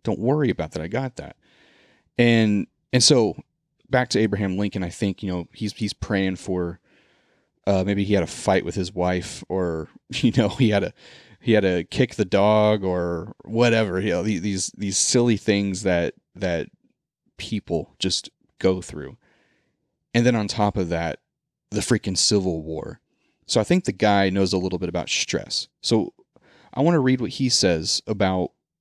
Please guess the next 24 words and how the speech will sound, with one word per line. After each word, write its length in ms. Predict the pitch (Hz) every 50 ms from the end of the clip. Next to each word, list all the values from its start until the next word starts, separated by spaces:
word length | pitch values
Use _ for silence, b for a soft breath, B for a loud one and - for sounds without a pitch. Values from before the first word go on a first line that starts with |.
| _ _ _ _ _ _ -
what, 200 | - 143 147 -
what's 260 | - - 147 - - -
the 140 | - 160
objective? 600 | 127 101 - - 101 85 - _ - 65 - -
What, 200 | - - 127 120 -
what 240 | 107 110 120 139 - _ _ _ _ _ _ _ _ _
do 120 | - 120 110
we 120 | 113 110
need 180 | 104 101 95 90
to 120 | 92 80
accomplish? 640 | 80 - - - 90 82 78 - 82 78 - - -
Where 200 | 104 107 143 147
are 180 | 117 98 98
we? 320 | 92 92 98 95 95 101 - _ _ _ _ _ _ _ _ _ _
Where 180 | - 101 92 92
were 300 | 87 92 113 139 151 135
we? 320 | 104 90 82 80 80 - _ _ _ _ _
And 140 | - 95 98
where 140 | 98 101 101
are 40 | 98
we 100 | 95 90
trying 320 | - - 98 90 87 85
to 80 | 78 78
go? 280 | - - - - -